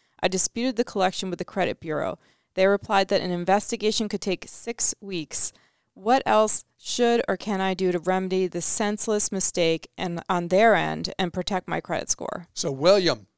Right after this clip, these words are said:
Speaker 2: full court press required here. This is a common complaint about the cable monopolies, what I call the cable monsters, that they just don't have their act together, and you are someone who obviously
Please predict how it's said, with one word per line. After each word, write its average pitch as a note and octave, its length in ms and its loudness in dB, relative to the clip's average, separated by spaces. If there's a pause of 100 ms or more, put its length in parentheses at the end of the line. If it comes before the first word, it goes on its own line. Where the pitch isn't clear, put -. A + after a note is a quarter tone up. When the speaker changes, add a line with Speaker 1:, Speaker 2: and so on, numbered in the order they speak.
Speaker 2:
full G3+ 340 2
court G3 420 -2
press D3+ 500 -4
required B2 640 -4
here. A#2 340 -10 (640)
This F3 260 2
is G3 200 -2
a E3 80 0
common G3+ 720 0
complaint D#3 640 -4
about B2+ 360 0
the D3+ 80 -16
cable C3+ 400 -6
monopolies, A2 720 -12
what A2+ 140 -10
I A#2 100 -4
call C#3 220 -6
the C#3+ 80 -12
cable D3+ 380 -6
monsters, - 640 -10 (520)
that B2+ 300 0 (560)
they C3+ 260 2
just E3 360 -2
don't F#3 320 -2
have D#3 440 0
their D3 380 -6 (260)
act D3 340 -2
together, C3 600 -6 (580)
and C3+ 440 2
you D3+ 220 -8
are D3+ 260 -6
someone D3+ 460 -4
who C3+ 420 -6
obviously E3 840 -2